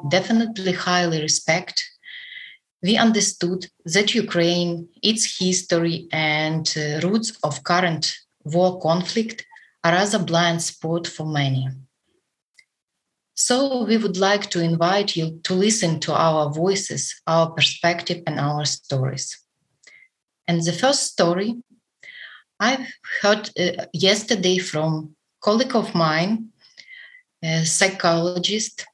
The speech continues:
and she told me that in Western Ukraine, they worked with a group of children evacuated from Mariupol.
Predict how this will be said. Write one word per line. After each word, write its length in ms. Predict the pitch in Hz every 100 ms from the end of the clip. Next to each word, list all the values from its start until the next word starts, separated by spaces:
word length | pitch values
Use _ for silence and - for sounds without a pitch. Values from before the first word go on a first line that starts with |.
| - - - - - - -
and 160 | 220
she 220 | - 226
told 320 | 233 247 226 190
me 340 | 202 226 220 175 -
that 420 | 180 180 180 180 - 143 - - _ _ _ -
in 220 | 190 185
Western 420 | 196 220 233 220
Ukraine, 720 | 185 170 185 175 196 233 233 - - - - - _ _
they 380 | - 165 196 214
worked 440 | 175 190 214 - 170 160
with 340 | 185 185 185 -
a 680 | 156 156 156 156 - - - 156
group 400 | 175 196 220 - 185
of 280 | 180 - - _ _ -
children 580 | - 175 170 190 226 233
evacuated 760 | 170 185 185 175 165 165 165 160
from 220 | - 160 156
Mariupol. 720 | 151 143 143 139 - - -